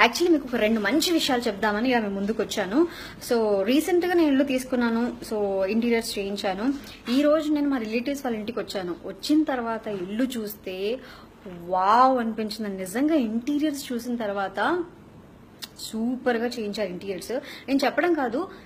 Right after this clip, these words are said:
మీరు ఇల్లు చూస్తూ మనం చాలా bold అనే విషయాలు share చేసుకుందాం. First టీవీ యూనిట్తో start చేద్దాం. So, చూస్తున్నారు కదా, ఇది టీవీ unit. మ్మ్.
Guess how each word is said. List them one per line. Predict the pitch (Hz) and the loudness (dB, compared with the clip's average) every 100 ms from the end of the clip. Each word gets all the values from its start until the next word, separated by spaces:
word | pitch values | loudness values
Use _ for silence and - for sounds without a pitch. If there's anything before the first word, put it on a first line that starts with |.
| - | -2
మీరు | 254 | 0
ఇల్లు | 269 302 | 2 2
చూస్తూ | - 311 349 - 427 | 0 0 0 0 0
మనం | 392 302 | 2 2
చాలా | 262 233 262 | 2 0 0
bold | 214 226 285 320 | 2 2 4 4
అనే | 285 247 | 2 0
విషయాలు | 226 262 262 | -2 -2 -2
share | 247 208 | -2 -2
చేసుకుందాం. | 214 - 208 202 311 - - - | -4 -4 -8 -4 -4 -4 -4 0
First | 311 311 | 0 2
టీవీ | 302 302 | 2 4
యూనిట్తో | 302 254 262 | 4 2 -2
start | 277 185 175 202 | -4 -4 -4 -6
చేద్దాం. | 180 180 - - - | -6 -8 -10 -16 -12
So, | 233 | -6
చూస్తున్నారు | 254 285 254 | -4 -2 -2
కదా, | 247 302 - - - - | -2 -2 -4 -10 -20 -12
ఇది | 233 | -10
టీవీ | 240 220 214 | -8 -8 -6
unit. | 220 202 285 311 - - - - - - - - - - - - - - - - - - - - - - | -6 -4 -4 -6 -10 -14 -18 -20 -20 -20 -20 -20 -20 -20 -20 -20 -20 -20 -20 -20 -20 -20 -20 -20 -20 -16
మ్మ్. | 208 202 208 196 190 180 175 | -14 -12 -10 -10 -8 -8 -10